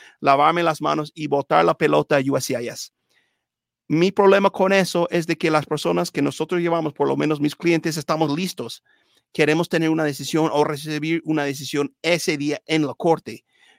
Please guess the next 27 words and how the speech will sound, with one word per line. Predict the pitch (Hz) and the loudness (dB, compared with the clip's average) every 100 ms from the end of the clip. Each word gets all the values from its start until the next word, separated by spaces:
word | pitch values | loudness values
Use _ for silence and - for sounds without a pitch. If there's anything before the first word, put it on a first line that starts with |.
| _ - | _ 0
Em, | 156 151 139 - | 2 4 2 -2
la, | 139 147 135 | 2 4 4
el | 117 139 | 0 -4
problema | 143 143 180 170 | -2 0 2 0
que | - | -2
el | 139 | -2
juez | - 160 | 2 2
no | - 151 | 2 0
ve | 220 | 2
es | 202 | 0
que | 165 | -2
esta | 156 - | -2 -4
persona | 160 175 165 | -6 -4 0
ahora | 160 202 175 | 2 4 4
va | 160 | 2
a | 160 | 0
tener | 170 156 | -2 -4
que | |
esperar | 151 - 139 - - | -6 -4 -2 -2 -2
años | 196 214 160 135 | 0 2 2 -2
para | 147 143 | -4 -2
una | 156 | -2
entrevista | 160 156 147 - | -4 -6 -8 -8
de | |
asilo | 139 156 147 | -8 -4 -4
afirmativo | - 147 127 - 190 180 170 _ _ _ | -4 -4 -4 -6 -4 -4 -4 _ _ _
con | 180 | 0